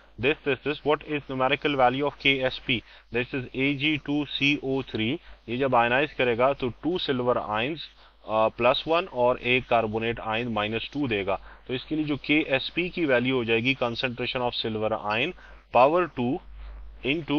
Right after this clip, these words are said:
concentration of carbonate ion minus टू हो जाएगा। तो अब ये केएसपी, तो सिल्वर आयन की कॉन्सेंट्रेशन इन्होंने शुरू में ही दी हुई है, वो हो जाएगी जी three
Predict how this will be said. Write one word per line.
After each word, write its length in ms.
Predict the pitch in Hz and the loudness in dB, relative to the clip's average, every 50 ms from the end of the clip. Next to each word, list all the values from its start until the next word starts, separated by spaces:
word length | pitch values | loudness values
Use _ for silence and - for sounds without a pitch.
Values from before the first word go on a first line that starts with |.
| 160 143 139 | 0 0 -2
concentration 680 | 120 117 - - 123 117 107 117 113 - 131 120 127 | -2 -2 -2 -4 -4 -4 -2 -4 -4 -2 -2 0 0
of 140 | 151 147 - - | 0 0 2 2
carbonate 500 | 113 110 104 98 107 104 107 123 131 - - 110 107 | 4 4 2 2 -2 -2 0 -2 -2 -4 -6 -6 -4
ion 160 | 117 143 139 117 | -4 -4 -4 -4
minus 340 | 101 98 104 113 117 - - | -4 -4 -4 -4 -6 -6 -6
टू 120 | 143 139 123 | -6 -4 -2
हो 80 | 110 101 | -2 0
जाएगा। 280 | 101 98 95 95 92 - - - - - - - | 0 0 0 0 -2 -4 -8 -18 -20 -16 -10 -6
तो 60 | - | -2
अब 200 | 120 - 143 147 | 0 2 2 2
ये 140 | 151 160 156 | 2 2 0
केएसपी, 720 | 143 - 139 139 139 123 123 120 - - - - 120 151 208 208 - - | 0 2 0 0 2 2 0 0 -2 -4 -6 -4 -4 -4 -4 -6 -10 -10
तो 80 | - 120 | -10 -8
सिल्वर 380 | - - 151 156 170 180 190 180 | -4 -2 -2 0 2 2 2 2
आयन 280 | - 139 135 135 135 | 2 0 0 0 0
की 140 | 127 - 135 | -2 -4 -4
कॉन्सेंट्रेशन 800 | 127 - 120 117 - - 127 117 - 120 117 - - 123 120 - 107 | -2 -2 -4 -4 -4 -6 -6 -6 -4 -6 -6 -4 -4 -6 -6 -6 -8
इन्होंने 300 | 117 117 113 113 113 110 - - - | -6 -6 -4 -4 -4 -6 -6 -6 -6
शुरू 200 | 123 127 143 143 | -4 -2 -2 -2
में 140 | 143 147 143 | 0 0 0
ही 140 | 143 151 147 | 0 -2 -2
दी 180 | 143 151 151 | -2 -2 -2
हुई 160 | 147 147 151 147 | -2 -2 -2 2
है, 160 | 147 147 147 - - - - - - - 104 | 2 2 2 0 -4 -20 -20 -20 -14 -8 -4
वो 140 | 117 127 | -2 -2
हो 140 | 123 131 131 | 0 0 0
जाएगी 320 | 127 135 135 135 131 135 135 | 2 2 2 2 2 0 0
जी 160 | 131 139 131 - - | 0 0 -2 -2 -2
three 160 | 147 160 151 | -2 0 0